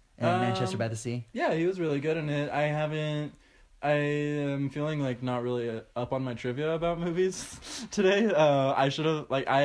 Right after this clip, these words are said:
Speaker 2: haven't seen him in anything else. I don't know if he's a complete newcomer or
Speaker 1: No,
Speaker 2: not.
Speaker 1: he hasn't been in a lot of stuff. He's
Speaker 2: Okay.
Speaker 1: Peter Hedges, the writer-director's son. Peter Hedges, who, like, uh,
Speaker 2: Oh.
Speaker 1: wrote and, uh, directed, um, Pieces of April,
Speaker 2: Okay.
Speaker 1: I think,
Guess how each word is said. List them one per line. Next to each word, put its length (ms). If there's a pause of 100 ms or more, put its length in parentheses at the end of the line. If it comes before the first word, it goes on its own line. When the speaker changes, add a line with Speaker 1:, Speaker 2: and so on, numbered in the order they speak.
Speaker 2:
haven't 300
seen 180
him 80
in 100
anything 240
else. 160
I 60
don't 80
know 80
if 40
he's 140
a 60
complete 440
newcomer 440
or 80
Speaker 1:
No, 100
Speaker 2:
not. 80
Speaker 1:
he 80
hasn't 280
been 120
in 80
a 80
lot 160
of 60
stuff. 260
He's 260
Speaker 2:
Okay. 160
Speaker 1:
Peter 240
Hedges, 440
the 160
writer-director's 720
son. 460 (520)
Peter 240
Hedges, 320
who, 120
like, 280 (100)
uh, 40
Speaker 2:
Oh. 560 (260)
Speaker 1:
wrote 400
and, 540 (200)
uh, 340
directed, 540
um, 520 (1080)
Pieces 280
of 100
April, 380 (300)
Speaker 2:
Okay. 280 (400)
Speaker 1:
I 80
think, 320